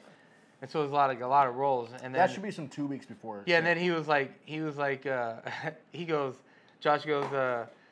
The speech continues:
Speaker 1: he's like, "Light rolling, huh?" <laughs> And I was like, "Fuck." I was like, "My God." And, uh, anyway, so, so I was thinking to myself, like, "I should not have done that." And so, you know, I was hurting.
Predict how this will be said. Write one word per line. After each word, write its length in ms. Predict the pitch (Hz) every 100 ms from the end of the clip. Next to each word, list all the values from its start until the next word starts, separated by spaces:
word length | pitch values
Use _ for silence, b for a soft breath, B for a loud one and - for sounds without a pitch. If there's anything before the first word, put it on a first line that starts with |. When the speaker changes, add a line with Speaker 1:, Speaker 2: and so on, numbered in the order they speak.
| - _ _ - - - -
Speaker 1:
he's 160 | 143
like, 200 | 135 127 - _ 135
"Light 200 | 151 143
rolling, 340 | 160 165 123
huh?" 220 | 131 143 151
<laughs> 80 | -
And 60 | -
I 60 | 165
was 100 | 143
like, 160 | 135
"Fuck." 440 | - - - 135 - B B -
I 60 |
was 80 | 139
like, 180 | 147 131
"My 260 | 139 139 135
God." 420 | 127 151 143 113 b b b b -
And, 100 | 147
uh, 300 | 135 123 120
anyway, 280 | 180 165 131
so, 440 | 131 170 160 147 - _
so 480 | - 165 151 143 135 - - - -
I 120 | 147
was 100 | 139
thinking 220 | 180 170
to 20 |
myself, 320 | 151 139 135
like, 160 | 131 127
"I 100 | 143
should 160 | 143 131
not 180 | 113 107
have 100 | 107
done 160 | 110
that." 240 | 110 110 - _ _ _
And 120 | 123
so, 300 | - 127 117 B B B B -
you 60 |
know, 80 | 156
I 80 | 143
was 120 | 135
hurting. 380 | 147 165 151